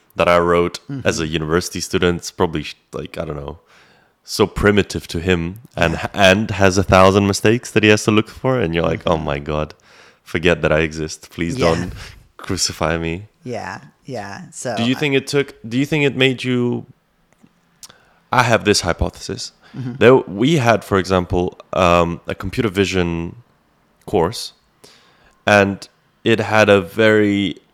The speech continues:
Speaker 1: uh, we ha-, at the end of the, you had to write, it was all coursework based, and you had to write, um, basically a three-page paper. And there was a tiny, t-, it was a huge course. It was like a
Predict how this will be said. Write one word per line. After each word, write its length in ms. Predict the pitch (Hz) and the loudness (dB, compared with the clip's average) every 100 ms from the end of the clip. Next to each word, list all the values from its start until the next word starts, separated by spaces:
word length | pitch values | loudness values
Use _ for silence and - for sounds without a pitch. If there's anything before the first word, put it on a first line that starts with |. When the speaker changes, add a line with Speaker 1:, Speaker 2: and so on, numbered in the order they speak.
| _ _ _ _ _ - | _ _ _ _ _ -8
Speaker 1:
uh, 140 | 76 | -2
we 160 | 107 110 | 2 4
ha-, 160 | - - 101 | 2 -2 -4
at 120 | 98 | 0
the 120 | 107 | 0
end 120 | 113 | 2
of 120 | 110 | 0
the, 480 | 98 95 92 90 90 - - _ - | 4 4 4 0 -6 -12 -20 _ -8
you 140 | 98 | -4
had 140 | 95 | -4
to 140 | - 87 | -6 0
write, 340 | 92 95 92 - - | 4 4 2 -8 0
it 100 | 104 | 4
was 180 | 107 113 | 6 6
all 140 | 113 | 4
coursework 440 | - 113 - 107 95 | 2 -2 0 -4 -2
based, 280 | 101 - | -2 -4
and 120 | 101 92 | -6 -2
you 60 | |
had 80 | 95 | -2
to 100 | - | -2
write, 460 | 90 95 90 87 - _ _ _ _ _ _ _ _ - | 2 4 4 0 -10 _ _ _ _ _ _ _ _ -6
um, 500 | 90 82 82 85 - - _ _ - | -2 0 -2 -4 -12 -20 _ _ -10
basically 360 | 92 - 87 82 | -8 -8 -6 -6
a 80 | |
three-page 1120 | 80 - - - 101 117 - 135 143 156 - - | -6 -14 -20 -18 -10 -10 -6 -6 -6 -10 -16 -10
paper. 580 | 147 160 - 185 214 202 _ _ - - - | -10 -10 -12 -14 -14 -18 _ _ -20 -18 0
And 220 | 117 120 | 2 4
there 80 | 131 | 2
was 180 | 120 | 2
a 60 | 110 | 0
tiny, 600 | - - 139 131 117 113 | -6 -6 -4 -2 -4 -4
t-, 160 | - - | -8 0
it 80 | 117 | 2
was 140 | 117 | 2
a 60 | 110 | 0
huge 420 | - - 139 - | -2 -4 -2 -4
course. 340 | - 127 90 | 0 0 0
It 40 | 95 | -6
was 100 | 92 | -8
like 140 | 90 | -10
a 80 | 95 | -12